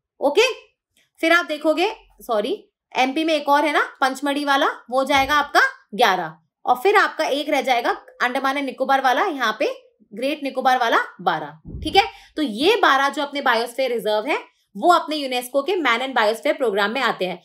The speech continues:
अब इसके अलावा जैसे अपन ने कोल्ड डेजर्ट वाला पढ़ा था, अपने गल्फ और ये अपन ने कच्छ डेज-, अ, कच्छ वाले रीजन का पढ़ा था,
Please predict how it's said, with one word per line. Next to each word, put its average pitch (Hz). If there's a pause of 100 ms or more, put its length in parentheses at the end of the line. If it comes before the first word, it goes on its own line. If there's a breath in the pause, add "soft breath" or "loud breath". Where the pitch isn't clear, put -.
(160 soft breath)
अब -
इसके 330
अलावा 311
जैसे 285
अपन 294
ने 294
कोल्ड 285
डेजर्ट 262
वाला 247
पढ़ा 240
था, 220 (160)
अपने 247
गल्फ 240
और 254
ये 214 (180 soft breath)
अपन 247
ने 262
कच्छ 285
डेज-, 226
अ, 226 (100)
कच्छ 269
वाले 254
रीजन 240
का 247
पढ़ा 214
था, 202